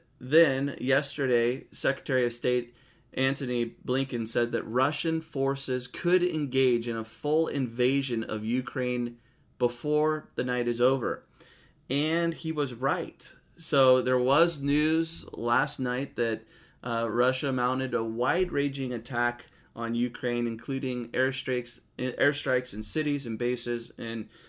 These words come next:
uh, this was accompanied by ground movement.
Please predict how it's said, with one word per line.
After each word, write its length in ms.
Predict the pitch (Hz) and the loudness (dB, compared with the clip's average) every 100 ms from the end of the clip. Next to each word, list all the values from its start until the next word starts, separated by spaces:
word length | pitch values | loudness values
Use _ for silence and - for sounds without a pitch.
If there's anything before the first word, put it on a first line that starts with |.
| - - | -18 -6
uh, 160 | 117 | -2
this 200 | 120 120 | -2 -2
was 120 | 123 | -6
accompanied 540 | 120 123 120 117 117 117 | -6 -4 -6 -4 -6 -4
by 160 | 110 | -6
ground 400 | 107 131 135 143 | -2 2 2 4
movement. 480 | 139 131 131 127 120 | 2 0 -2 -2 -4